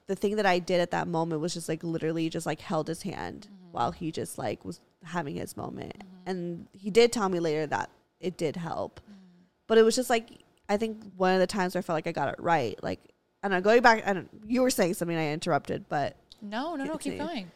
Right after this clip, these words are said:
Speaker 1: But I don't know. Yeah, it's just, like, sometimes I just feel like I don't know what to do.
Speaker 2: I,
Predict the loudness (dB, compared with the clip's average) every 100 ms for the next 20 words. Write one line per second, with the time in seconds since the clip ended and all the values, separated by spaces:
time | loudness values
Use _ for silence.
0 | _ _ _ 2 2 6 4 6 4 6
1 | 6 6 2 -2 -2 -4 -2 0 2 0
2 | -2 -6 -10 -4 0 2 2 2 -2 -2
3 | -2 -4 -8 -8 -10 -10 -10 -12 -20 _
4 | _ _ _ _ _ _ _ _ _ _
5 | _ -4 0 2